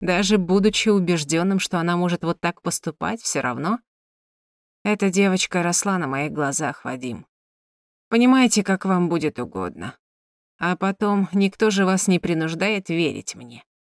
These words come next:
Может, для вас выгоднее как раз верить в то, что слова... От кого бы они ни исходили, только слова?»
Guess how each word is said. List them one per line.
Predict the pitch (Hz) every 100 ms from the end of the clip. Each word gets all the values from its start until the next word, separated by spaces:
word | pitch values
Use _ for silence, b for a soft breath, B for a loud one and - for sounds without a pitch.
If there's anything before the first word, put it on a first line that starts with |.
| _ _ _ -
Может, | - 214 226
для | 202 208 208
вас | 208 -
выгоднее | 202 190 180 180
как | 180 170
раз | 175 -
верить | 175 165 160
в | -
то, | 151
что | 165 -
слова... | 156 170 160 160 170 - _ _ _ _ _ _ _ -
От | 196
кого | - 214 202 202
бы | 190
они | 190 196
ни | 196 180
исходили, | - - 175 175 170
только | 160 170 156 -
слова?» | - - 143 135 135 156